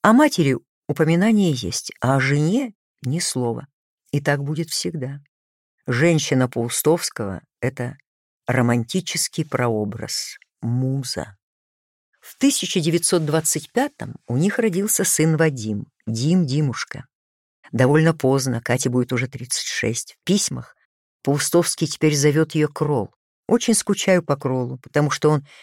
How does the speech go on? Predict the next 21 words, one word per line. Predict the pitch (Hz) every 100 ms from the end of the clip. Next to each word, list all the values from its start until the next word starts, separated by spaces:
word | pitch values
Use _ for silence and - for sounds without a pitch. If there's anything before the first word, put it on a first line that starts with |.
| -
единственный | 156 190 156 208 254 - - 214 208 208
и | -
один | 147 143 156 220
только | 214 180 170
любит | 151 156 147 -
меня | 135 139
по-настоящему. | 127 120 - 107 123 107 - - - _ _ _ _ -
Больше | 139 220 214 143
без | 139 -
Кролла | 143 123 120
ездить | 123 131 135 143
не | 156
буду. | 127 120 120 - -
Очень | 143 143 143 127
мне | 131 131
плохо | 127 127 -
без | 127 131
зайца | 131 123 - -
и | 123
девочки. | 127 127 - - _ _ _ _
Подписался | 123 - 131 - 143 185 190 - 180